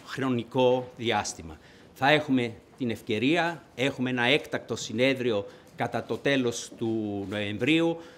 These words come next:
Δεκέμβρη, να τα συζητήσουμε όλα αυτά. Αλλά τρέχουνε οι, τα γεγονότα και δεν μπορούμε να περιμένουμε. Η δική μου υποψηφιότητα βασίζεται στο δίπολο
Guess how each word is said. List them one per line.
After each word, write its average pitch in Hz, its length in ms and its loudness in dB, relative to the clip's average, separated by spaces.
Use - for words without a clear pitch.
Δεκέμβρη, 160 760 0
να 127 120 -2
τα 131 100 -4
συζητήσουμε 120 960 0
όλα 117 600 4
αυτά. 98 480 -8
Αλλά 147 540 6
τρέχουνε 143 640 4
οι, 123 140 0
τα 120 100 2
γεγονότα 131 840 2
και 127 120 -4
δεν 135 180 4
μπορούμε 127 500 4
να 120 160 0
περιμένουμε. 101 720 0
Η 190 100 0
δική 190 260 2
μου 262 100 6
υποψηφιότητα 214 1200 0
βασίζεται 190 720 0
στο 160 260 0
δίπολο 180 640 0